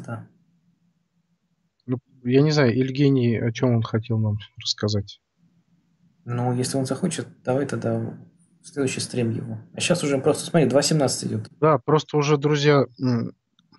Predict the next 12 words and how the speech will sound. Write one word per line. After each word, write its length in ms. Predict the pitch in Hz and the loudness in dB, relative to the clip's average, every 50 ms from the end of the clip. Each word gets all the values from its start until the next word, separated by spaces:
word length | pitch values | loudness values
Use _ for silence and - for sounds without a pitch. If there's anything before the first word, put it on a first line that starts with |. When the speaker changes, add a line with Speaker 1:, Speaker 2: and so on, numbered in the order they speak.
| _ _ _ _ _ _ _ _ _ _ _ _ _ _ _ _ _ _ _ _ _ _ _ _ _ _ _ _ _ _ - | _ _ _ _ _ _ _ _ _ _ _ _ _ _ _ _ _ _ _ _ _ _ _ _ _ _ _ _ _ _ -4
Speaker 2:
давайте, 400 | 113 120 127 139 135 - - 123 | 0 2 4 4 4 2 2 2
наверное, 560 | 123 123 120 123 120 117 120 117 117 113 107 | 2 4 4 4 4 2 2 0 0 0 -2
всё-таки 580 | - - - 120 113 - - - - 117 110 104 - _ _ _ _ _ _ _ _ _ _ _ _ _ _ _ _ _ _ _ | -4 -8 -8 -8 -8 -8 -10 -8 -4 -2 -2 -2 -4 _ _ _ _ _ _ _ _ _ _ _ _ _ _ _ _ _ _ _
Speaker 1:
О 80 | - - | -8 -2
подсказках, 680 | - 135 131 - - 147 131 - - - - - - - 147 | 0 0 0 2 2 2 2 2 0 -4 -6 -8 -8 -8 -4
э, 240 | 131 123 120 120 | -2 -2 0 -2
и 300 | 117 127 123 120 117 117 | -2 -2 -2 -2 -2 -2
зомбировании 680 | 104 117 120 123 120 120 123 131 127 127 120 120 117 117 | -2 0 0 0 0 2 2 2 2 2 2 0 -4 -4
врага 520 | 117 117 117 120 120 120 123 120 117 117 | -4 -2 -2 -2 0 0 0 0 -2 -2
достаточно 600 | - - - - - 170 175 - 156 - - 117 | -4 -8 -8 -4 0 0 0 0 0 -6 -6 -8
на 100 | 120 120 | -8 -6
сегодня. 640 | 110 - 123 117 117 113 110 110 113 110 113 110 110 | -6 -4 -4 -2 -2 -2 -2 -2 -2 -4 -4 -4 -8